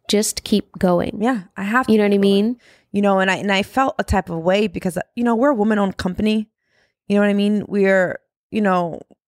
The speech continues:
Speaker 2: we're ethnic, you know, we create things for ethnic people.
Speaker 1: Yeah.
Speaker 2: It would have been such a huge thing. And I felt a type of way from it at first. I was like, "Yo, that's so fucked up."
Speaker 1: Mm-hmm.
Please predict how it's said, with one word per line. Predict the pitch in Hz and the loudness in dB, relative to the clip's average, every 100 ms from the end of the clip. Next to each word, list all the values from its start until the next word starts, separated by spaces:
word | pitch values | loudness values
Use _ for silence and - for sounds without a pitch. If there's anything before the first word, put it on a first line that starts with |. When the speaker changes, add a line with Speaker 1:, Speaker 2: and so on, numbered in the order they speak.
| _ | _
Speaker 2:
we're | 196 202 - | -2 -2 0
ethnic, | 208 233 226 - | -2 0 0 -2
you | - 202 | -4 0
know, | 190 190 - 185 | 2 0 -4 -10
we | 185 | -10
create | - 233 202 - | -4 0 0 0
things | 196 214 | -2 -2
for | - 190 | -2 -2
ethnic | 190 - 214 - | -2 -2 -4 -2
people. | 214 - 226 208 | -6 0 -2 -2
Speaker 1:
Yeah. | 226 220 208 - | -4 -4 -4 -4
Speaker 2:
It | 214 | 0
would | 226 240 | 2 2
have | |
been | 202 214 | 0 -2
such | - 208 | -4 -4
a | |
huge | - - 220 - | -4 -2 -2 -2
thing. | - 202 202 175 _ _ _ _ _ | 0 0 0 -6 _ _ _ _ _
And | 208 196 | -2 0
I | 196 | -2
felt | - 269 285 - | 0 0 0 -2
a | 214 | -2
type | 214 - | 0 0
of | 180 175 | 0 0
way | 220 | 0
from | 247 190 170 | 0 -2 -2
it | |
at | 160 | -2
first. | - 240 208 | -2 -2 -2
I | 185 | -4
was | |
like, | 196 220 | -4 -2
"Yo, | 196 | -2
that's | 208 - | -2 -4
so | - 370 | -10 -10
fucked | - - 233 262 - | -10 -6 -6 -6 -10
up." | 196 277 - | -6 -6 -4
Speaker 1:
Mm-hmm. | 220 220 214 | -4 -2 -4